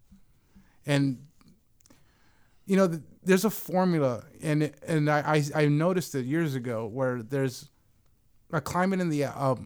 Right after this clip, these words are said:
you know, the atmosphere, a bad president, a bad economy, you know, indifference,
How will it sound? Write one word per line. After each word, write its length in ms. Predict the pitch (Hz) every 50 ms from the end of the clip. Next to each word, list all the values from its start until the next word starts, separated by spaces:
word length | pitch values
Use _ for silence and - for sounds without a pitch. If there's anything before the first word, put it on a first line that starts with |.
| - - _
you 120 | 160 156 143
know, 120 | 135 131
the 140 | 123 139 135
atmosphere, 640 | 139 139 131 135 127 - - 120 110 107 104 - -
a 120 | 113 117 - - _ _ - - _
bad 280 | - 160 147 143 143 -
president, 440 | - 143 135 123 131 139 135 127
a 40 | 117
bad 220 | 117 - 131 131 135
economy, 720 | 131 - - 147 135 131 131 127 131 127 123 123 123 127 - - _ _ _ _ _ _ - _ - _ _ _ _
you 100 | 147 143
know, 280 | 143 139 135 131 131
indifference, 880 | - 143 139 120 156 151 143 - - 151 143 139 139 139 - - - -